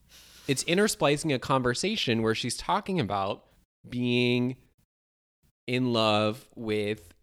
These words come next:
Peter, or at least being in love with the idea of who Peter is.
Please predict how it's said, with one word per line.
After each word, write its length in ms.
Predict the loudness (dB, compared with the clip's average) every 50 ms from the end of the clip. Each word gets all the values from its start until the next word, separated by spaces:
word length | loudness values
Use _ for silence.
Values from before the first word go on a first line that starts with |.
| _ _
Peter, 340 | -6 -4 -2 0 2 2 2
or 200 | 2 2 0 0 2
at 60 | 0
least 260 | -2 -2 -4 -4 -4 -2
being 220 | -2 -2 0 0
in 120 | 0 0 4
love 200 | 4 4 4 4
with 120 | 2 -2 -2
the 160 | 0 2 2
idea 680 | 2 2 0 -2 -4 -4 0 2 4 4 4 2 0 -2 0
of 440 | 2 2 4 4 4 2 0 -2 -6
who 240 | -8 -6 -6 -4 -4
Peter 420 | -6 -6 -6 -4 -4 -4 -2 -2
is. 480 | -2 0 2 4 4 4 4 2 0